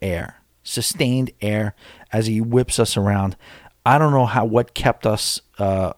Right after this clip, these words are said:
on the straight and narrow. We never ended up, like, flipping over. If we would have flipped over, that would have been bad. I, I just, I'm like, "This is how," I'm, like, literally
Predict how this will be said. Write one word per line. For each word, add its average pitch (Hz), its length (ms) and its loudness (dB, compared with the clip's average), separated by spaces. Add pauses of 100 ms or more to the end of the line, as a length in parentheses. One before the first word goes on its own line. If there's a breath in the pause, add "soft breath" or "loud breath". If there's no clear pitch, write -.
on 104 160 0
the 104 80 -2
straight - 320 -2
and 98 120 -2
narrow. 120 440 0 (360 loud breath)
We 120 200 2
never 127 340 4
ended 117 240 2
up, - 180 0 (160)
like, 95 240 -4
flipping 117 560 -2
over. 131 440 0 (420 soft breath)
If 180 240 0
we 226 100 4
would 285 140 4
have 277 80 2
flipped - 300 -2
over, 175 200 4
that 131 140 6
would 131 80 4
have 131 100 2
been 123 140 2
bad. 107 380 -2 (400)
I, 123 220 2
I 131 40 2
just, 131 220 -4
I'm 123 80 -4
like, 123 180 -2
"This 135 180 -6
is 160 140 -4
how," 147 180 2
I'm, 127 140 2
like, 123 260 0
literally 160 560 6